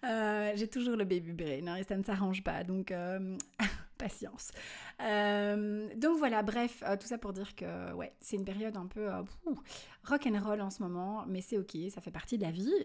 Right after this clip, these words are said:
Euh, et je pense que ce que je vis maintenant me servira d'ici quelques mois, et je te partagerai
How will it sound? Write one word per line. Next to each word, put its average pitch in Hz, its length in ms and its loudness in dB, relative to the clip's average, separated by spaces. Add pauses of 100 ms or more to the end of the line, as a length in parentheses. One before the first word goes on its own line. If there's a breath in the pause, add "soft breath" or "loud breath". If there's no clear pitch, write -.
Euh, 170 680 -4 (760)
et 202 80 -4
je 202 100 -2
pense 233 220 0
que 208 240 4
ce 196 80 -2
que 208 120 2
je 185 100 0
vis 220 100 4
maintenant 220 580 4
me 202 120 2
servira 185 480 -4
d'ici - 180 -12
quelques 180 220 -8
mois, 196 480 0
et 170 280 -4
je - 140 -10
te - 120 -10
partagerai - 460 -12